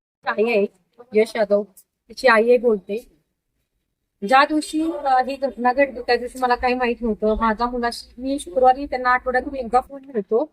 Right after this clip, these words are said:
की, अ, अ, शुक्र-, दर शुक्रवारी फोन बोलायला मिळतो. पण त्या दिवशी मला शुक्रवारी माझं त्याच्याशी बोलणं झालं.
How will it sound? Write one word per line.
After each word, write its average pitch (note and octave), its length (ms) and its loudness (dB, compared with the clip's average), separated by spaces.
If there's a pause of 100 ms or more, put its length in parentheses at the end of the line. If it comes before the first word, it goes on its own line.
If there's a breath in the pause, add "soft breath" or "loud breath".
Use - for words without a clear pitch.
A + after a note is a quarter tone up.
(440)
की, B3+ 120 0
अ, B3+ 120 8 (500)
अ, G#3+ 380 -4
शुक्र-, A#3+ 240 -8
दर C4 220 4
शुक्रवारी C#4+ 360 2
फोन C#4 240 2
बोलायला B3 320 4
मिळतो. D#4 460 -2 (260)
पण D4+ 260 2
त्या C4+ 360 4
दिवशी C#4+ 260 -6
मला D4+ 160 2
शुक्रवारी C4+ 380 -2
माझं C4+ 220 -2
त्याच्याशी C4 280 -6
बोलणं C4+ 340 2
झालं. C4+ 260 0